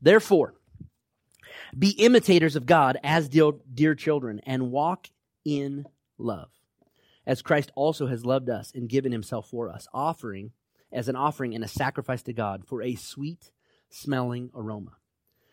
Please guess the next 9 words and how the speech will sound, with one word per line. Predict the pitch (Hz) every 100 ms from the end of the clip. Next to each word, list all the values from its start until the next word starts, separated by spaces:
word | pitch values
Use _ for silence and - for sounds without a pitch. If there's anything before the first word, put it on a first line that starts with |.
| _ _ -
But | 131
fornication," | - 180 208 - 160 120 123 147 - _ _ -
that's | 147 151 -
sex | - 151 160
outside | 165 165 175 170
of | 185
marriage, | 160 139 170 - - -
the | 143
covenant, | 156 131 135